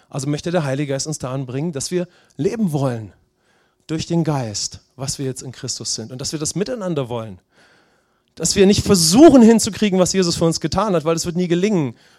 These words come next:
sondern dass wir auf ihm aufbauen und auf dieser Grundlage immer mehr wollen, was er uns möglich gemacht hat. So, und da ist wichtig, dass der Heilige Geist uns dann zeigt, hey, jetzt ist das aber auch alles möglich, im Kleinen wie im Großen.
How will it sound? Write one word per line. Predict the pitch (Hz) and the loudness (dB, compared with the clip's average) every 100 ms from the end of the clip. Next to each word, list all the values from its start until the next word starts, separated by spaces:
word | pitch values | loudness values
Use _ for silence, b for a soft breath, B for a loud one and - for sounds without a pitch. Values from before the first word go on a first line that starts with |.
| b | b
sondern | - 151 156 147 | -6 -2 -2 -4
dass | 151 | -4
wir | 156 | -2
auf | 147 | -2
ihm | 160 156 | -2 0
aufbauen | 202 285 - 160 151 190 233 b b b | 4 2 2 0 2 0 -4 b b b
und | 151 151 | -10 -8
auf | 131 | -4
dieser | 226 254 226 | -2 0 2
Grundlage | 190 185 160 156 - | 2 2 2 0 -4
immer | 175 214 214 | -2 0 2
mehr | 202 175 | 2 4
wollen, | 196 247 220 226 - | 4 4 4 0 -4
was | 156 139 | -8 -6
er | 160 | -4
uns | 180 | -2
möglich | 185 160 - | -2 -6 -8
gemacht | 123 98 - | -10 -10 -16
hat. | 85 _ _ _ _ _ _ _ _ _ | -20 _ _ _ _ _ _ _ _ _
So, | - 123 | -10 -8
und | 113 | -6
da | 180 | -2
ist | 240 160 | 0 0
wichtig, | - 190 160 | -2 -4 -4
dass | 151 | -6
der | 156 | -6
Heilige | 151 175 156 | -8 -8 -6
Geist | 165 - | -6 -8
uns | 143 | -8
dann | 170 180 | -6 -4
zeigt, | 170 156 | -4 -4
hey, | 175 196 139 b b b | 2 2 0 b b b
jetzt | 131 165 160 | 0 2 2
ist | - - | 0 2
das | 180 165 | 2 6
aber | 165 | 8
auch | 180 - | 8 6
alles | 170 196 | 0 2
möglich, | 220 269 131 101 - - _ | 0 -2 -6 -14 -14 -20 _
im | 156 147 | -6 -2
Kleinen | 151 147 147 | 0 0 -2
wie | 139 | -4
im | 139 | -6
Großen. | 123 123 110 | -2 -2 -2